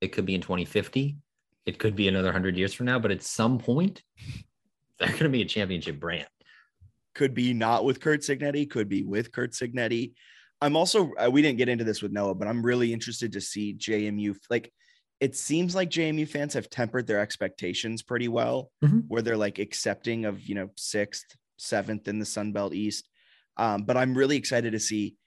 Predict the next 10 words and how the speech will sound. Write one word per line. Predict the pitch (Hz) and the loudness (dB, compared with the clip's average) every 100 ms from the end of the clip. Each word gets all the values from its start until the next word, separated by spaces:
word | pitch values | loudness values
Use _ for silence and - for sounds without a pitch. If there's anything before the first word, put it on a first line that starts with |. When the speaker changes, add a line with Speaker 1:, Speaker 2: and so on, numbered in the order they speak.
| _ - | _ -6
Speaker 2:
you | 117 | -2
know, | 110 | 0
when | 104 123 117 | 0 0 2
it | |
is | 117 113 107 - - _ _ _ - | 2 2 0 -4 -10 _ _ _ -4
the | 123 | -2
dog | 113 110 104 107 104 | 2 2 2 0 2
days | 110 110 104 | 4 4 2
of | 101 95 | -4 -4
winter | 92 95 110 107 98 | -6 -4 -2 -2 -4